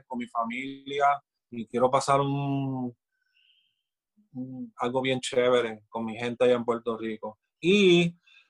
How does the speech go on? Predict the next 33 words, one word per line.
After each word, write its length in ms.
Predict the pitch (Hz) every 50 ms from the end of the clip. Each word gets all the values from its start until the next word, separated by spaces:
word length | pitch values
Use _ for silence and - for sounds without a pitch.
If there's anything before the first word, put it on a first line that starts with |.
| _ _
con 140 | - 123 123
el 40 |
favor 320 | 123 135 127 127 135 139 165
de 100 | 165 160
Dios, 280 | 160 175 185 190 190 185
regreso 560 | 175 156 147 147 147 151 151 147 - - 165
en 60 | 160
noviembre 560 | 160 165 160 160 160 165 175 180 185 190 190 185
porque 240 | 170 165 147 143 131
quiero 240 | 127 135 139 143 143
participar 880 | 151 151 147 - - 156 143 151 151 143 - 151 156 160 165 175 175 170 170 _ _ _ -
del 380 | - 135 135 135 135 131 131 127
medio 460 | 127 127 131 131 127 127 131 127 127
mara-, 300 | 127 127 127 127 123 123 120
del 540 | 123 123 123 123 120 120 117 113 113 110 _ _ _ _ _ _ _ -
Manatí 460 | 120 120 123 123 123 120 127 135 135
Half 200 | 143 147 147 139
Marathon. 600 | 131 131 127 127 117 117 - 113 110 107 - _ _ _ _ _ _ _ _ _ _ _ _ _ _ _ _ _ _ _ - - - _ _ _
Esos 180 | 120 120 135 139
son 140 | 151 160 160
mis 140 | 160 151 143
dos 160 | 151 151 156
eventos 720 | 160 156 151 156 156 151 - 156 151 147 139 135 131 120 -
que 120 | - 131 123
tengo 280 | 123 139 143 147 147 143
para 200 | 139 131 131 127
el 60 | 120 120
dos 140 | 120 120
mil 160 | 120 127 131 131
veinte 320 | 131 135 143 143 139 143
en 80 | 143 127
Puerto 360 | - 123 120 - - 117 107
Rico. 440 | - 117 120 123 - _ _ _